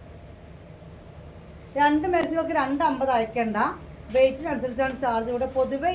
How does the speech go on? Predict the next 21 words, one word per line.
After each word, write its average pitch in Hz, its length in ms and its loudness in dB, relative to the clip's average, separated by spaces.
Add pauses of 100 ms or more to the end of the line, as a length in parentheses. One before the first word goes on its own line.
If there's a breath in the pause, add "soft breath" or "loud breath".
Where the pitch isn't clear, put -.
ഇരുപതാണ് 254 520 0
കൂടുന്നത്, 214 360 0 (300)
പക്ഷെ - 180 -8
ഇപ്പോൾ 370 260 -4
ഈ 359 120 -2
കാണിച്ച 302 260 -2 (140)
റയോൺ 277 260 2 (100)
രണ്ടെണ്ണം 277 240 -2
എടുക്കുകയാണെങ്കിൽ 262 380 -2
പത്ത് 233 260 -4
രൂപ 226 160 0 (120)
ആഡ് 190 120 -2
ചെയ്ത്, 196 180 -6
അത് 226 80 -4 (140)
ഞാൻ 302 140 -6
പറഞ്ഞുതരാം 190 480 -6
കേട്ടോ. 220 160 -4 (400)
അല്ലാതെ 254 260 2
രണ്ട് 277 300 2
അമ്പത് 277 300 2
വരില്ല. 196 260 0